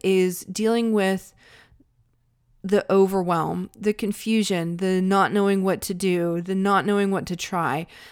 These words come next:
not knowing which way is the best thing. You know, it's more of the mind game. And so what I want to do is just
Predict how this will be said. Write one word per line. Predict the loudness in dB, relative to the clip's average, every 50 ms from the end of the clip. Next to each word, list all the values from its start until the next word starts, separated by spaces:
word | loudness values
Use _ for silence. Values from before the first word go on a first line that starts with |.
| -20 _ _
not | 0 0 2 2
knowing | 2 2 2 2 0 0
which | 0 -2 -4 -4 -4
way | -2 -2
is | -2 -2 -4
the | -6 -4
best | -2 -2 -2 -2 -2 -6 -8
thing. | -10 -8 -6 -2
You | 0 0
know, | 2 4 4
it's | 4 2 2 -2 -2
more | 0 0 0 0 2 2 2
of | 2 2 0 -2 -2 -2
the | -2 0 0
mind | 0 -2 -2 -2 -2 -2 -2 -4
game. | -4 -4 -6 -6 -6 -8 -10 -8 -4
And | -2 -2 -2 0
so | 0 2 2 2
what | 2 2 2
I | 2 2
want | 0 0 0 0
to | -2
do | 0 0 2 4 4
is | 2 2 0
just | -4 -8 -10 -10